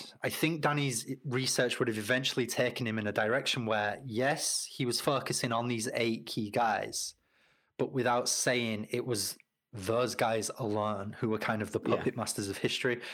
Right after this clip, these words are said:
Speaker 1: I think he was using those eight guys, or he would have used them eventually, as kind of routes into much broader networks, you know, of what we would call parapolitics now. Um, and he just never got to that point because,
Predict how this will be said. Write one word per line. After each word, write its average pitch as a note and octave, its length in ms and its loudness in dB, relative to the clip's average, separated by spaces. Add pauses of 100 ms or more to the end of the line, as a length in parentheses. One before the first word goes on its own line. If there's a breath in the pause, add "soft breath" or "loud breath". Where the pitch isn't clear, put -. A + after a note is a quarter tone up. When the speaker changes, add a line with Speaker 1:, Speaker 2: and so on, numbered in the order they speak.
(160 loud breath)
Speaker 1:
I - 40 -2
think D3+ 360 0
he - 160 -4
was A2+ 200 0
using B2+ 400 0
those A#2 320 2
eight A2 260 -2
guys, G2 800 -2
or G#2+ 140 0
he A2 120 -2
would C3 200 2
have A#2 100 0
used A2 220 0
them A2 120 0
eventually, G#2 600 0 (560 loud breath)
as A#2+ 540 0 (140)
kind A#2 180 0
of G#2 160 -2
routes C3 460 0
into A#2+ 460 0
much A#2 300 -4
broader A2+ 280 2
networks, A2 680 0
you A#2 60 0
know, G#2 180 2
of - 460 -4
what A2+ 240 0
we A2+ 140 0
would G#2+ 140 0
call G#2+ 260 2
parapolitics - 1500 -2
now. G2+ 360 -2 (520 loud breath)
Um, A2 520 0 (240)
and B2 120 0
he A2 100 -2
just B2 180 0
never A2+ 200 2
got A#2 240 0
to - 100 -6
that G#2 140 -2
point A#2+ 260 0
because, G#2+ 560 0